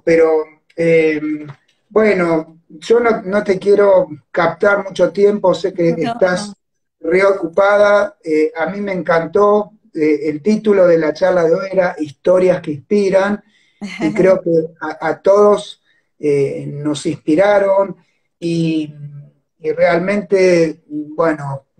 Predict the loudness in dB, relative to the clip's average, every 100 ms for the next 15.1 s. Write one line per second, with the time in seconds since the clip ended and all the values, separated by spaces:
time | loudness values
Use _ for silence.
0 | -20 -8 -4 -2 -4 -2 0 0 0 2
1 | 2 0 0 0 0 0 0 2 2 2
2 | 2 0 0 0 -4 0 2 2 2 0
3 | 0 -2 -4 -6 -2 -2 -2 -6 -16 _
4 | _ _ _ _ -4 2 4 2 0 -8
5 | -8 -2 0 2 2 0 0 -2 0 0
6 | 0 2 2 4 0 0 0 2 0 0
7 | -8 -18 -6 -2 -2 -4 _ _ _ _
8 | -10 -10 -6 -2 0 0 0 -2 0 0
9 | 2 0 0 0 0 2 2 2 0 -6
10 | -4 -2 -2 -2 -2 -2 -2 -2 -2 2
11 | 0 -2 _ _ -6 -2 0 2 0 2
12 | 2 0 -4 -6 -10 -10 -14 -16 -12 -8
13 | -6 -6 -6 -2 0 0 -2 -6 -4 -2
14 | 0 0 -4 -2 0 0 2 2 2 0
15 | -6